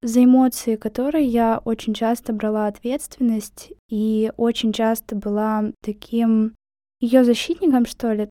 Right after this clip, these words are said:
Я все это видела, мне было ее безумно жалко. Она иногда себе еще позволяла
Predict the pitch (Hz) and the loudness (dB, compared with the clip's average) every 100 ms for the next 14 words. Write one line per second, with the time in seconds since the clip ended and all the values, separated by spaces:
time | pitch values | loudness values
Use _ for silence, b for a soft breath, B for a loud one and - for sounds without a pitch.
0 | - 269 277 - 262 240 220 277 311 285 | 0 0 2 -2 -4 -2 -2 -2 0 4
1 | 269 254 233 220 220 214 208 208 214 208 | 4 4 2 0 0 0 -2 -4 -4 -2
2 | 202 208 254 285 - 247 226 214 208 208 | -2 -2 -2 -2 0 -2 0 -2 0 0
3 | 202 196 202 208 202 202 208 - 214 208 | 0 -2 -4 -8 -6 -6 -6 -8 -10 -6
4 | 202 214 208 208 202 | -4 -4 -4 -2 -4